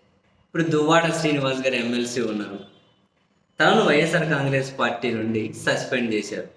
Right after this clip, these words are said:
ఇప్పుడు కారణం ఏంటి అంటే, సింగిల్ లైన్లో వాళ్ళు చెప్పింది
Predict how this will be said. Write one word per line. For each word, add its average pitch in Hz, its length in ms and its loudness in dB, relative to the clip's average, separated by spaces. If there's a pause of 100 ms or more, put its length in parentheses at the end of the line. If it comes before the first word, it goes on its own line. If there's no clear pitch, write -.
(1300)
ఇప్పుడు 139 540 -2 (680)
కారణం 185 540 6
ఏంటి 165 220 2
అంటే, 160 140 0
సింగిల్ 170 420 2
లైన్లో 160 280 2
వాళ్ళు 147 200 0
చెప్పింది 139 500 -4